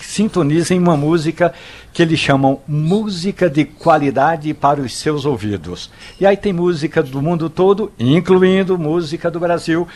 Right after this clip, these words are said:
incluindo a música pernambucana. Portanto, nesses momentos,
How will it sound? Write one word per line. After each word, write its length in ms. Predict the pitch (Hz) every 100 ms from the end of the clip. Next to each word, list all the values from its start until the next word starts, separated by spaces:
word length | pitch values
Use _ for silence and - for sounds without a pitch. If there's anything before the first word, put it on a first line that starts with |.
| - -
incluindo 680 | 101 139 170 170 156 165 170
a 80 | 156
música 420 | 139 147 - 151
pernambucana. 720 | 151 135 156 160 123 104 95 - - -
Portanto, 460 | - 151 160 165 165 -
nesses 640 | 151 170 196 220 202 165
momentos, 720 | 143 120 123 139 139 139 -